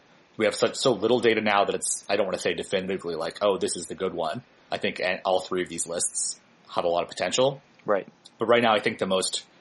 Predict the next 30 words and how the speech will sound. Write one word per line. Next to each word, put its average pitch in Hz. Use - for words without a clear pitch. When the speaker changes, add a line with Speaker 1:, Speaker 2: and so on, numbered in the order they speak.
Speaker 1:
damning 117
piece 117
of 98
evidence 101
is 104
not 120
that 110
it 104
won 104
and 101
the 101
White 101
Eldrazi 98
deck 90
didn't 101
win, 87
but -
that 85
if -
you 104
look 104
at, 95
uh, 87
the, -
on, 98
on 104
the 98
Mana 98
Gra-, 101
Drain, 98